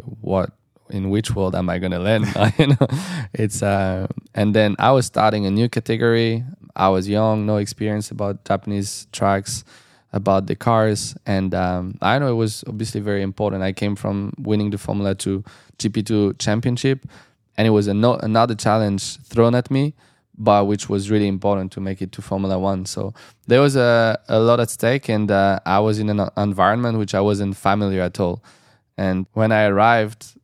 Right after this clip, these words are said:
I had a translator, 'cause I figured out Japanese people don't really speak English, or very, very few speak English. And to make myself understand there, uh, it was difficult.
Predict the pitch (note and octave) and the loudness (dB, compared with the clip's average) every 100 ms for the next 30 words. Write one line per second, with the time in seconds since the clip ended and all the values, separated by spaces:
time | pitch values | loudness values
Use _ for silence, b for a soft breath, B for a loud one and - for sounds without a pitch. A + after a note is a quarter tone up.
0 | _ _ _ - G2 G2 G2 G2 F#2+ F#2+ | _ _ _ -2 2 2 0 0 -2 -2
1 | F#2+ G2+ - - - _ _ - A2+ A2 | -2 -4 -8 -10 -14 _ _ -12 -8 -4
2 | A2 B2 C3 b b b b _ A2 G2+ | -2 -2 -6 b b b b _ -2 -2
3 | - A2 G#2+ G2+ G2+ G2 _ _ _ _ | -2 -4 2 2 2 -2 _ _ _ _
4 | _ _ _ _ _ _ - A#2 A2+ G#2+ | _ _ _ _ _ _ -4 -4 -2 -4
5 | A2+ A2+ A2 G#2+ G#2 - G2+ G2 - A#2+ | -2 -2 0 0 -2 -2 -2 -4 0 -2
6 | A#2 G2+ G2+ G#2+ - G2+ G2+ A#2 A2 - | 0 -6 -6 -10 -2 0 4 4 2 0
7 | A2 A2 G#2+ - C3+ B2+ A2 F#2+ G#2 - | 0 2 0 2 2 2 -6 -6 -6 -6
8 | A#2 - b b _ G#2+ G#2 G2 - _ | -10 -14 b b _ -2 -2 -4 -12 _
9 | _ - A2+ A#2 A#2+ A#2 A2 A2+ A2+ G#2+ | _ -4 0 2 2 2 2 2 -2 0
10 | G#2+ G#2 G2+ - C3 C#3 A2 G2 F2+ F2 | -2 0 -4 0 2 2 2 2 2 0
11 | F2+ F2+ F#2 F#2+ - _ _ - A2+ A#2 | 0 -2 -2 -4 -8 _ _ 0 2 4
12 | G2+ B2 C#3+ B2 A2 G2+ | 2 0 0 -2 -4 -6